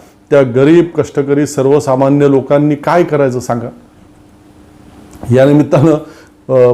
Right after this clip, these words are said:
मला आता आठवतंय खरं म्हणजे एकोणीसशे ऐंशी सालापर्यंत त्या शनी शिंगणापूरला फारसे लोक जात नव्हते. काही ठराविक भाविक वगैरे, अ, ब-, तिथं जात असायचे. नंतर ज्याचा खून झाला त्या गुलशन कुमारने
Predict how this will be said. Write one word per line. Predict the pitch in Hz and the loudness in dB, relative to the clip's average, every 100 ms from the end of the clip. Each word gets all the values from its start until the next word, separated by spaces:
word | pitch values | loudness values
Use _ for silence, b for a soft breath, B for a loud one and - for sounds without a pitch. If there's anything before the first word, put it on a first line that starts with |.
| 113 | 0
मला | 131 135 | 0 0
आता | 139 147 | 2 2
आठवतंय | 135 113 - 151 165 147 | 0 0 -2 0 2 2
खरं | 143 143 143 | 2 0 0
म्हणजे | 143 143 151 B B | 0 -2 -4 B B
एकोणीसशे | 131 135 151 160 - 175 165 165 | -8 -4 0 0 -2 0 2 2
ऐंशी | 135 139 143 - 202 | 0 0 0 2 0
सालापर्यंत | 202 160 160 160 165 165 | 2 2 2 2 2 0
त्या | 156 160 160 | -2 -2 -2
शनी | - 147 156 | -2 -4 -4
शिंगणापूरला | 156 151 151 143 151 160 156 | -4 -4 -2 -2 -2 -2 0
फारसे | 131 127 156 | 0 0 0
लोक | 147 147 | 0 2
जात | 139 135 127 | 0 2 0
नव्हते. | 131 117 - - - _ _ _ b b - | 0 -4 -4 -10 -16 _ _ _ b b -4
काही | 127 139 147 | 0 2 0
ठराविक | - 127 135 139 123 | -2 0 2 0 -2
भाविक | 117 123 135 | -2 0 0
वगैरे, | 131 127 131 135 | 0 0 2 0
अ, | 135 - 139 120 113 113 113 | -2 -8 -4 -2 0 -2 -4
ब-, | 110 107 110 110 120 - 117 | -6 -6 -6 -4 -6 -8 -4
तिथं | 139 147 | 0 0
जात | 151 156 | 2 2
असायचे. | 143 117 110 98 - b b b b | 0 -2 -6 -8 -18 b b b b
नंतर | 135 143 180 | -4 0 0
ज्याचा | 175 170 165 196 - | 2 2 2 -2 -2
खून | 190 220 | 0 2
झाला | 165 117 101 - _ b b - | 2 0 -4 -12 _ b b 0
त्या | 165 | 0
गुलशन | 139 147 139 190 190 | 0 -2 0 0 2
कुमारने | 175 185 180 185 170 151 165 190 | 0 2 2 2 0 0 -2 -8